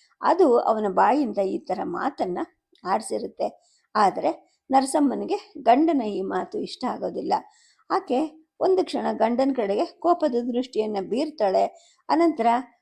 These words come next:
ಅವನು ಆಡಿದ ಅಪಚಾರದ ಮಾತಿಗೆ ತಾನು ಮೂರು ಸಲ ಗಲ್ಲ ಬಡ್ಕೊಂತಾಳೆ. "ಸ್ವಾಮಿ ಕ್ಷಮ್ಸಪ್ಪ" ಅಂತ ದೇವ್ರ ಮುಂದೆ ಕೇಳ್ಕೊಳ್ತಾಳೆ.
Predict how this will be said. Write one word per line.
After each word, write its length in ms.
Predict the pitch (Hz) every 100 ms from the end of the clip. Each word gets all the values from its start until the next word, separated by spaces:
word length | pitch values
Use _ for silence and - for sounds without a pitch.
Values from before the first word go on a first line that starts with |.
| _
ಅವನು 380 | - 247 349 330
ಆಡಿದ 260 | 269 302 247
ಅಪಚಾರದ 640 | 214 233 233 254 247 240 214
ಮಾತಿಗೆ 840 | 190 160 220 381 277 240 233 - _ _ _
ತಾನು 580 | 220 247 427 294 269 -
ಮೂರು 220 | 208 262 254
ಸಲ 180 | 220 208
ಗಲ್ಲ 320 | 190 190 202
ಬಡ್ಕೊಂತಾಳೆ. 960 | 196 175 - 185 170 175 190 - _ _ -
"ಸ್ವಾಮಿ 540 | 196 190 220 254 190
ಕ್ಷಮ್ಸಪ್ಪ" 540 | 240 - 202 240 - - 247 202 - _ -
ಅಂತ 160 | 202 -
ದೇವ್ರ 340 | 196 214 214
ಮುಂದೆ 560 | 202 196 - - _ _
ಕೇಳ್ಕೊಳ್ತಾಳೆ. 840 | 233 214 - 180 - 180 - -